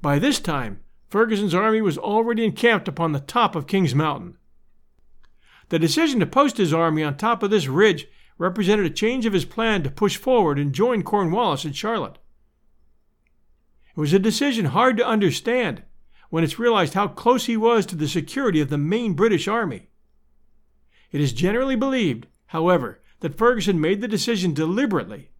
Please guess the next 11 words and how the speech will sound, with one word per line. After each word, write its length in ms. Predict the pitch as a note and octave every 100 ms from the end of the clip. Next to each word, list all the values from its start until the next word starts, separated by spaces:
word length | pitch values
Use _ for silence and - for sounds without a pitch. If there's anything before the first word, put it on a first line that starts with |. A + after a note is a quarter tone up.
| _ _ _ _ -
and 260 | A#3 C4
with 140 | G3+ F3+
the 80 |
definite 560 | D3+ A2 A3 A#3+ B3+ B3
intention 520 | G#3+ G3+ G3+ G3+ C3+ - _
of 120 | C#3+ B2
meeting 380 | D3 A#3 A#3
the 60 | A3
Patriots 540 | - A3 - E3 D3
in 160 | F#3 D3
battle. 440 | C#3+ D#3 A#2 -